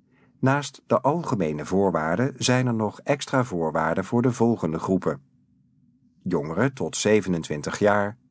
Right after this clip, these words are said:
ouderen, zelfstandigen, onderwerp bijstand voor zelfstandigen,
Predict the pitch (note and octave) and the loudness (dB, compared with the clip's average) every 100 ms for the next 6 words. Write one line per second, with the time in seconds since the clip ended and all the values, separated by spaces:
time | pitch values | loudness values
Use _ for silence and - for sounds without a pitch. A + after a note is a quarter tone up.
0 | _ _ _ _ _ _ - B2 B2 A#2+ | _ _ _ _ _ _ 2 4 4 2
1 | A2 A2+ _ _ _ _ _ - - D#2 | 0 -2 _ _ _ _ _ -6 -2 -2
2 | - - G2 G2 F#2+ A2 A2+ _ _ _ | -2 2 2 2 0 0 -2 _ _ _
3 | - D#3 C#3 F#2 E2 D2+ F#2 F#2 - G#2+ | -2 0 2 2 0 2 0 0 0 -2
4 | A#2+ - D2 C#2+ F2+ - G#2+ F#2 F2+ E2 | -2 -2 -4 0 0 2 2 4 2 -2
5 | D#2 | -4